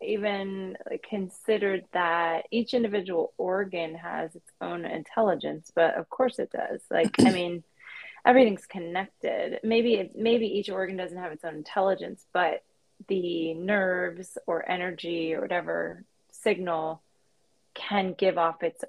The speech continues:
Speaker 1: own message, right, for each organ.
Speaker 2: Definitely. And I would,
Speaker 1: Yeah.
Speaker 2: I would say most definitely each organ has its own intelligence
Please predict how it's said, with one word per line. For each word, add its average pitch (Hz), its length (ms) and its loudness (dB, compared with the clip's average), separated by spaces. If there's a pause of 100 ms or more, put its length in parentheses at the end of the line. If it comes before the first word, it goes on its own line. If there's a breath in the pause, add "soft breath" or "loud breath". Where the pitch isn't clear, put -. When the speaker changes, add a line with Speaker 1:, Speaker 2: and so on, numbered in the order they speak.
Speaker 1:
own 160 560 -4 (200)
message, - 760 -6
right, 160 400 0
for - 200 0
each - 360 -6 (320)
organ. 202 460 -6 (260)
Speaker 2:
Definitely. 196 640 6
And 226 160 6
I 254 100 8
would, 339 160 6
Speaker 1:
Yeah. 156 180 -6
Speaker 2:
I 226 140 8
would 269 220 2
say 220 480 2 (180)
most 208 280 0
definitely 202 340 -2
each 196 300 -8
organ 180 300 -2
has 180 220 -6
its 185 240 -6
own 180 220 0
intelligence 175 880 0